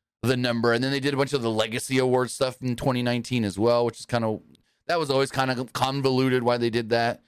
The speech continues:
But let's go back one more year, nineteen, when Goldberg went in, or eighteen, that was one, two, three, four, five, six, and Kid Rock as a celebrity makes seven. J J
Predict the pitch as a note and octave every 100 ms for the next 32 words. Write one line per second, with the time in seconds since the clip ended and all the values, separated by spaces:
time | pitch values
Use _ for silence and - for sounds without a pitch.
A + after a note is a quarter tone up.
0 | _ _ A2+ D#3 F3+ D#3+ A#2+ B2+ C3 B2
1 | B2+ B2 A#2+ A2+ A#2+ - A#2 A#2+ G2+ G#2
2 | A2+ A#2+ A2+ A#2 A#2 A#2 B2 - _ -
3 | A#2 A#2+ - B2+ B2 G#2 A2 A2 A#2 A#2
4 | A2 - A#2 A#2 - G#2+ G#2+ A2+ - A2
5 | A2 A2 - A2 G#2+ G#2+ G#2+ G#2+ G#2 _
6 | _ _ _ _ _ _ _ _ _ _
7 | _ _ _ - - E3+ - - - _
8 | C3 B2 B2 A#2+ A#2+ A#2+ A#2 C#3+ C3 B2
9 | B2 A2 - B2 C3 A#2 G#2+ - D#3 D#3
10 | D3+ D3+ D#3 - _ _ _ _ _ _
11 | _ _ _ _ - G2+ B2+ C3 A2+ C3
12 | B2+ B2